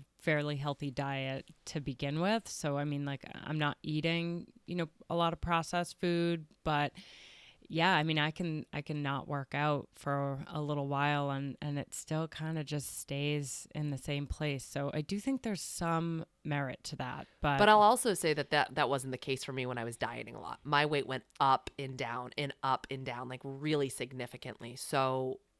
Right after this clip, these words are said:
Speaker 1: Yeah, it was
Speaker 2: s-
Speaker 1: only once you got off the diet
Speaker 2: It
Speaker 1: roller coaster
Speaker 2: was.
Speaker 1: that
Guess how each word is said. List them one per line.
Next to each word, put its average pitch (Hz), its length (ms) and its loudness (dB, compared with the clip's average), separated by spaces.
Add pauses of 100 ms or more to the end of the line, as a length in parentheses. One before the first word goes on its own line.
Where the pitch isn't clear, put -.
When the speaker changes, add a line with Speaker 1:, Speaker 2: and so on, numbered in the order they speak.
(600)
Speaker 1:
Yeah, 165 160 4
it 139 60 0
was 151 120 2
Speaker 2:
s- 165 100 -6
Speaker 1:
only 185 360 4
once 165 300 0
you 151 60 -4
got 143 280 0
off 139 180 -2
the - 100 -10
diet 135 520 -4
Speaker 2:
It 180 100 6
Speaker 1:
roller 143 220 4
coaster 135 420 4
Speaker 2:
was. - 40 -12
Speaker 1:
that 135 280 -2